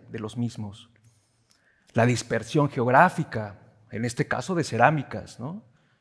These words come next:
Eh, el vidriado, por ejemplo, el vidriado que llega a América en el siglo dieciséis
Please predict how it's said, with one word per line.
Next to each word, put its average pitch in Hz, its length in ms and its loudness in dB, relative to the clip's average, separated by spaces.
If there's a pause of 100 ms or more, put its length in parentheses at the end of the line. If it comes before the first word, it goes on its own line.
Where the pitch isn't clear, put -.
(260)
Eh, 107 460 -8
el 110 160 -6
vidriado, 131 640 6
por 110 160 -6
ejemplo, 127 500 -6 (540)
el 107 140 -4
vidriado 120 520 2
que 123 120 -6
llega 139 880 0 (240)
a - 100 -6
América 139 400 2
en 156 80 -2
el 127 100 -2
siglo 135 300 -4
dieciséis 113 680 -4